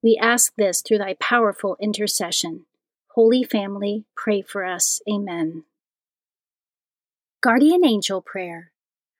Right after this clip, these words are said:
O angel of God, my guardian dear, to whom God's love commits me here, ever this day be at my side, to light and guard, to rule and guide. Amen.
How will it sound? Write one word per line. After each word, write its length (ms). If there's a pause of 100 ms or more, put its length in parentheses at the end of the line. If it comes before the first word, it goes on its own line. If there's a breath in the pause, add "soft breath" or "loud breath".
(180)
O 180
angel 420
of 120
God, 360
my 160
guardian 540
dear, 460
to 140
whom 260
God's 320
love 300
commits 440
me 140
here, 440 (380)
ever 220
this 260
day 320
be 140
at 200
my 180
side, 520 (160)
to 160
light 440 (100)
and 180
guard, 380 (100)
to 180
rule 440
and 200
guide. 400 (240)
Amen. 680